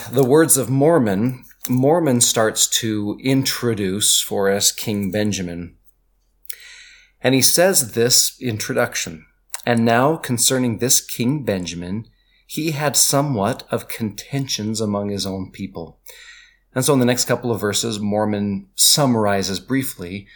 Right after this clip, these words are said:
what King Benjamin had done to, as he concludes in verse eighteen, "By laboring with all of his might and his body and the faculty of his whole soul and also the prophets, he did once more establish peace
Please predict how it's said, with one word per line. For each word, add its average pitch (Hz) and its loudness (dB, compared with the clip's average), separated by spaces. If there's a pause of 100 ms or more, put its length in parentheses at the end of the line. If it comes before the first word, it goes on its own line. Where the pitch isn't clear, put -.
(280)
what 117 0
King 117 -2
Benjamin 98 -4
had 98 -8
done 98 -4 (680)
to, 123 2
as 107 0
he 98 -8
concludes 101 -6
in 98 -4
verse 95 -2
eighteen, 95 -4 (920)
"By 110 0
laboring 117 0
with 107 -2
all 110 2
of 113 -2
his 113 -4
might 104 -6
and 98 -10
his 98 -8
body 98 -2
and 92 -8
the 87 -14
faculty 117 -2
of 95 -2
his 101 -2
whole 104 -2
soul 92 -2 (200)
and 98 -6
also 120 0
the 123 -6
prophets, - -4
he 110 -6
did 90 -6
once 113 0
more 98 -2
establish 92 -6
peace - -4